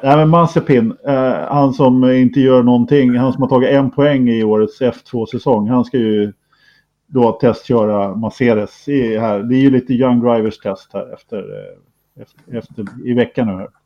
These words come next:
så att säga. Nej, men, eh, F tre, ja, nej,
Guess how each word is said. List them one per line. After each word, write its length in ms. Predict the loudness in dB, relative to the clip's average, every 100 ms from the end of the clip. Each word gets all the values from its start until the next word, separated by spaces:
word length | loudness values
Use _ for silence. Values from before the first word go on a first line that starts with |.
| _
så 140 | -18
att 100 | -14
säga. 160 | -14 -16 _ -20 -20 -16 0
Nej, 200 | 4 6
men, 240 | 4 4
eh, 600 | 4 4 2 0 -2 -2
F 180 | -2 -4 -2
tre, 320 | 0 2 0
ja, 540 | 0 2 2 2 0 -4
nej, 500 | -2 0 -2 -4